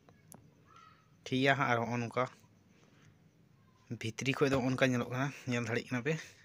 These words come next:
ᱟᱫᱚ ᱱᱚᱣᱟ ᱵᱚᱱ ᱡᱷᱤᱡᱟ, ᱟᱨ ᱵᱮᱠ ᱥᱟᱭᱤᱰ ᱨᱮ ᱚᱱᱠᱟ ᱠᱚ ᱩᱫᱩᱜ ᱠᱟᱜᱼᱟ। ᱟᱨ ᱱᱚᱸᱰᱮᱱᱟᱜ ᱪᱮᱫ ᱠᱚᱵᱚᱱ ᱧᱮᱞᱟ, ᱪᱮᱫ ᱠᱚ ᱠᱳᱣᱟᱞᱤᱴᱤ ᱠᱚ ᱮᱢ ᱠᱟᱜᱼᱟ, ᱪᱮᱫ ᱠᱚ ᱪᱮᱫ।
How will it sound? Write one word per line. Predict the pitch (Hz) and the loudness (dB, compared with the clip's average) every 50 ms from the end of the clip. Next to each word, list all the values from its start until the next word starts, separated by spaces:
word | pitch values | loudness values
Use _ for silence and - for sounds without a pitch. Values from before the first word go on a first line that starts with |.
| - - - - - - - - - - - - _ - - - - | -20 -20 -20 -20 -20 -20 -20 -20 -20 -20 -20 -20 _ -20 -20 -12 -10
ᱟᱫᱚ | 120 113 131 127 | -8 -6 -4 -4
ᱱᱚᱣᱟ | 123 120 120 120 117 | -2 -2 -2 -2 0
ᱵᱚᱱ | 127 127 123 | 0 0 0
ᱡᱷᱤᱡᱟ, | 117 - 131 131 123 135 143 147 - - - - - _ - | 2 2 2 6 6 6 4 4 0 -8 -18 -20 -20 _ -2
ᱟᱨ | 110 113 110 107 | -2 -2 0 2
ᱵᱮᱠ | 110 120 120 - - | 2 2 2 4 2
ᱥᱟᱭᱤᱰ | 117 113 117 107 - | 0 0 0 -2 -2
ᱨᱮ | 127 | -4
ᱚᱱᱠᱟ | 113 113 120 117 - 123 113 | -4 -2 -4 -4 -4 -6 -6
ᱠᱚ | 117 | -6
ᱩᱫᱩᱜ | 113 110 107 110 | -6 -8 -10 -10
ᱠᱟᱜᱼᱟ। | - - 120 135 - - - - - - - - - - - - - - - - - - - - - - - | -8 -6 -6 -6 -8 -12 -20 -20 -20 -20 -20 -20 -20 -20 -20 -20 -20 -20 -20 -20 -20 -20 -20 -20 -18 -8 -4
ᱟᱨ | 113 117 120 120 123 | -2 0 0 0 -2
ᱱᱚᱸᱰᱮᱱᱟᱜ | 123 123 120 123 135 131 - - - - - - - - - - - - - - - - - - - - - - | -2 -2 -2 -2 -2 -2 -4 -6 -14 -20 -20 -20 -20 -20 -20 -20 -20 -20 -20 -20 -20 -20 -20 -20 -20 -20 -16 -4
ᱪᱮᱫ | - - 143 127 - | -2 -2 -2 0 -2
ᱠᱚᱵᱚᱱ | - 135 135 139 139 | -2 0 2 2 2
ᱧᱮᱞᱟ, | 135 131 123 127 135 - - - - - - - - - - - - - - | 2 2 2 2 0 0 -4 -10 -20 -20 -20 -20 -20 -20 -20 -20 -16 -6 -4
ᱪᱮᱫ | - - - | -4 -2 -2
ᱠᱚ | - 131 | -6 -2
ᱠᱳᱣᱟᱞᱤᱴᱤ | - 120 120 117 120 - - - | 0 2 2 2 0 -2 -4 -4
ᱠᱚ | - 117 | -2 -2
ᱮᱢ | 123 123 120 | 0 0 -2
ᱠᱟᱜᱼᱟ, | - 117 117 | -4 -6 -6
ᱪᱮᱫ | - - 104 - - | -6 -6 -10 -8 -8
ᱠᱚ | - | -10
ᱪᱮᱫ। | 123 - - 117 - | -10 -6 -6 -8 -8